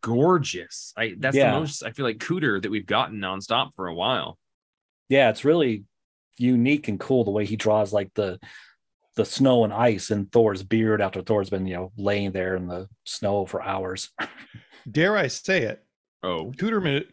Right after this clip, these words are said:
Speaker 3: Cooter may have surpassed Dodderman for me.
Speaker 1: Django, do you wanna send us home, if you don't mind?
Speaker 3: Well, don't forget to play, uh, Andrew's voicemail.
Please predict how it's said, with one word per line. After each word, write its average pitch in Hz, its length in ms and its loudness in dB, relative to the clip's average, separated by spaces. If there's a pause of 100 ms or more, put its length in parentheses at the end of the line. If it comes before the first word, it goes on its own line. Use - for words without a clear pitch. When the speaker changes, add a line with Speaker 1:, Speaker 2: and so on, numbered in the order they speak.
Speaker 3:
Cooter 202 320 2
may 156 200 0
have 127 240 0
surpassed 143 560 -4 (100)
Dodderman 117 460 -2
for 139 100 -12
me. - 220 -16 (440)
Speaker 1:
Django, 208 320 2
do 165 60 -2
you 170 80 2
wanna 277 180 2
send 220 360 0
us 196 160 0
home, 131 420 -2
if 220 140 -6
you 202 60 -2
don't 214 160 2
mind? 226 360 0 (260)
Speaker 3:
Well, 196 120 4
don't 220 160 4
forget 214 260 -4
to - 80 -6
play, 180 320 2
uh, 160 280 0
Andrew's 151 440 0
voicemail. 139 400 -8